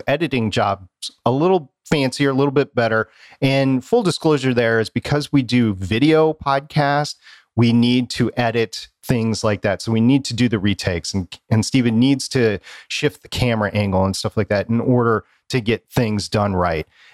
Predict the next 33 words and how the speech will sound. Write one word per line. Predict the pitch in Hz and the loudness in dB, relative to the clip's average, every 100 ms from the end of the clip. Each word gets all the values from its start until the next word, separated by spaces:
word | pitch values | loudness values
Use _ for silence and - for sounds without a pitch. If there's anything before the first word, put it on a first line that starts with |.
| _ | _
And | 120 120 113 110 107 | 0 2 2 0 0
that's | 120 123 - | -2 -2 -4
just | 131 - | -10 -4
part | 139 127 | -4 -4
of | |
the | 120 | -6
thing. | - 165 113 | -2 -2 0
You're | 95 | -2
just | 95 95 - | -2 -4 -4
gonna | 107 | 0
have | 104 107 | 0 -2
to | 110 | -2
do | 107 110 | 0 2
retakes. | 127 143 92 76 - - _ - - _ _ - | 2 0 -2 -4 -8 -14 _ -20 -20 _ _ -2
And | 135 139 143 143 143 139 135 | 0 2 2 2 2 2 0
if | 127 - | 0 -2
you're | |
just | 120 143 | -4 -2
doing | 160 131 | 2 2
an | 120 | 2
audio | 123 160 170 | 2 0 -2
podcast, | 170 139 139 151 139 - | -2 -2 -2 -2 -2 0
you | 120 | 0
wanna | 110 | 0
get | 101 98 | -2 -2
the | 95 | -2
inflections | 92 - 139 - 143 127 120 | -2 -2 -2 -2 -6 -4 0
right, | 117 113 | 0 -2
just | - 120 | -8 -8
as | 117 | -8
Steven | - 110 101 101 | -4 -2 0 0
said | - 98 87 | -2 -4 -2
before. | 95 - 95 95 92 | -4 -2 0 2 0